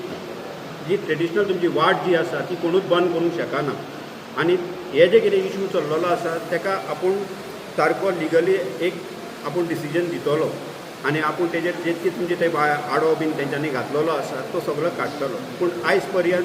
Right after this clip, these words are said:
तो आडो घालूंक ना. दुस-, तेच दिसा मागीर कितें जालें, आमकां डेप्युटी कलेक्टरान आमकां आपयलो, आमचो प्रेसिडेंट, अ, रघुनाथ हळर्णकर थंयसर गेलो. थंयसर वयतकूच, अ, चित्र वेगळेंच आसलेलें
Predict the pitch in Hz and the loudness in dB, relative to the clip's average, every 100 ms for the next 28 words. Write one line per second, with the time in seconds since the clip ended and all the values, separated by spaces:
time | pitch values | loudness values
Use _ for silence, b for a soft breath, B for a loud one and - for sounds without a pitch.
0 | 180 175 135 151 165 143 123 143 147 - | 0 0 2 2 2 0 -2 -4 -4 -6
1 | - - - - 156 - - 214 214 - | -8 -10 -10 -6 -4 -2 8 8 8 -2
2 | 208 190 180 180 175 185 180 175 175 180 | -2 0 0 -2 -2 -2 -2 0 0 0
3 | 170 175 160 139 156 170 156 147 165 170 | 0 0 -2 -2 -2 -2 -2 -2 -2 -2
4 | 165 156 160 165 156 127 143 151 135 139 | -4 -4 -6 -4 -4 -2 -2 0 -2 -2
5 | 135 139 151 139 131 139 160 151 151 135 | -6 -4 -4 -2 -2 0 -2 0 -2 -2
6 | 131 127 123 147 160 135 143 139 139 123 | -2 0 -2 -2 -2 -2 -2 -2 -2 -2
7 | 117 135 135 120 104 - - - - - | -2 -2 0 -2 -2 -8 -14 -14 -14 -2
8 | 165 170 202 185 175 180 175 196 - 185 | 0 4 4 4 2 2 0 0 0 2
9 | 170 165 160 - 208 208 185 170 185 180 | 4 4 2 0 0 4 4 6 6 4
10 | - 143 139 | 0 0 0